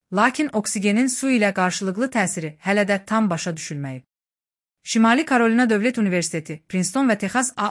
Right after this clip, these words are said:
O amp M universitetlərindən olan alimlər birgə tədqiqat apararaq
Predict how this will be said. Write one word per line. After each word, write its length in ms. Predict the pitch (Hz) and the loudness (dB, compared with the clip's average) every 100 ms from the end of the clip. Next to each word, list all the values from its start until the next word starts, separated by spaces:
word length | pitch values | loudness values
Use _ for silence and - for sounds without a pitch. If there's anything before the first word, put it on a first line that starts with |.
| 202 | -2
O 160 | 202 202 | -4 0
amp 260 | 220 214 | 0 0
M 160 | 208 202 | -2 0
universitetlərindən 800 | 185 180 180 190 190 180 185 208 | 0 0 -2 -4 -2 -2 0 0
olan 220 | 175 165 | -2 -4
alimlər 460 | 160 156 156 202 269 _ | -4 -6 -2 -4 -4 _
birgə 220 | 180 180 | -2 -2
tədqiqat 460 | 233 190 180 220 226 | -2 -2 0 -2 -2
apararaq 380 | 175 170 202 240 | -4 -2 0 -2